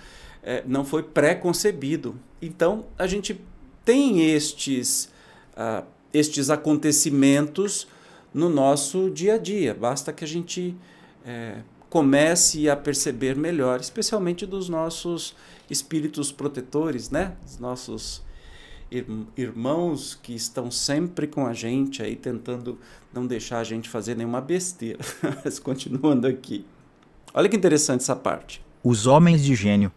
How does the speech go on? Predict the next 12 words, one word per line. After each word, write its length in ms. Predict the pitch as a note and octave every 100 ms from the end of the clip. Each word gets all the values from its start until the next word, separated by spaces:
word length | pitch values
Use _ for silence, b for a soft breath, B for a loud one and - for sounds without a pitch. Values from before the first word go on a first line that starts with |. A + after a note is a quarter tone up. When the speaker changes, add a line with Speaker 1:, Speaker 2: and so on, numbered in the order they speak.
| _ -
Speaker 2:
de 100 | A2
todas 440 | A2+ A2 A#2 A2+
as 140 | G#2
espécies, 560 | C3 - - G#2 A2 - _
artistas, 760 | A2 A2 - G#2 - A2+ - - -
sábios, 540 | - C3+ G#2+ G2 - - A#2+
literatos, 840 | B2+ D3+ C3 A#2+ A#2+ - B2 - -
são 240 | - C#3
sem 260 | - C#3+ B2
dúvida 420 | G#2+ C#3+ G#2+ G#2
espíritos 640 | G#2 - A#2 B2 A#2+ B2
adiantados, 760 | C#3+ C3 A#2 A2 G2 F#2 G#2+ -